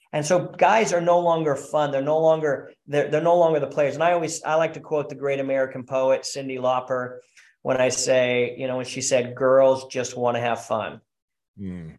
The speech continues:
Speaker 1: She was right, man. And so a lot of guys don't bring out the sexy side of their woman 'cause she's just no, she's not having fun anymore.
Speaker 2: Mm.
Speaker 1: Everything's serious. Everything's an argument. And it's always,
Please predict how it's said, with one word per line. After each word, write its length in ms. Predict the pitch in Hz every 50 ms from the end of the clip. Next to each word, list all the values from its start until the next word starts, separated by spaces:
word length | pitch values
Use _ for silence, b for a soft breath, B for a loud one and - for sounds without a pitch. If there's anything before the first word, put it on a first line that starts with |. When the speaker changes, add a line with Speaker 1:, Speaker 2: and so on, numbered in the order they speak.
| - - -
Speaker 1:
She 240 | - - - - 143
was 160 | 139 139 -
right, 380 | - 117 123 123 120 113 - 117
man. 380 | 113 110 110 110 110 110 - - _ _ _ _ _ _ _ -
And 140 | 131 135 131
so 160 | 135 170 170
a 40 | 156
lot 300 | 147 143 143 143 160 208
of 160 | 240 196 156
guys 600 | - 143 131 127 131 143 165 196 190 - - - _ _ _ _ _ _ _ 147 131
don't 300 | 120 147 143 156 185 175
bring 220 | 160 170 175 170 165
out 140 | 160 156 -
the 100 | 143 123
sexy 380 | - - 151 151 151 - 143
side 180 | - - 143 139
of 60 | 135
their 80 | 131 131
woman 260 | 131 147 165 165 147 120
'cause 200 | 127 131 123 -
she's 240 | - 139 131 -
just 200 | - 147 135 -
no, 160 | 147 139 135 135
she's 160 | 135 151 151
not 140 | 180 185 165
having 200 | 165 160 143 139
fun 260 | - - 139 143 160
anymore. 460 | 156 139 131 131 127 117 - - _ _ _ _ _ _ _ _ _ _ _ _ -
Speaker 2:
Mm. 100 | 87 87
Speaker 1:
Everything's 480 | 139 151 175 180 180 165 143 - - -
serious. 420 | 151 160 160 165 156 143 139 -
Everything's 440 | - 143 151 160 180 180 185 175 143
an 80 | 139 135
argument. 500 | 127 135 143 151 147 147 135 127 - -
And 80 | 135
it's 120 | 135 131 -
always, 500 | - 139 151 170 175 180 175 156 135